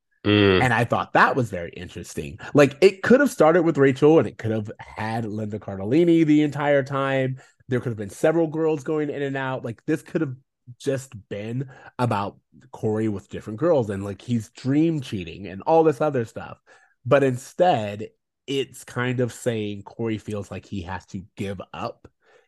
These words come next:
Speaker 2: his friendship in order to make room for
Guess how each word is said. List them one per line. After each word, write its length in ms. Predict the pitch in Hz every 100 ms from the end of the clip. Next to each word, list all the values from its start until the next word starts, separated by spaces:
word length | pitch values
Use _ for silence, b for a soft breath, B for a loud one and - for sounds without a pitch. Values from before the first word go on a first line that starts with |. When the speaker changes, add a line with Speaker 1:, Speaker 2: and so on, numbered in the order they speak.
| _
Speaker 2:
his 280 | - 107 -
friendship 720 | - 110 110 98 - 80 - - _ _ _ -
in 120 | 120
order 260 | 110 104 95
to 100 | 92
make 320 | 95 95 98
room 800 | 90 98 143 160 120 107 98 -
for 800 | - 104 95 90 90 85 85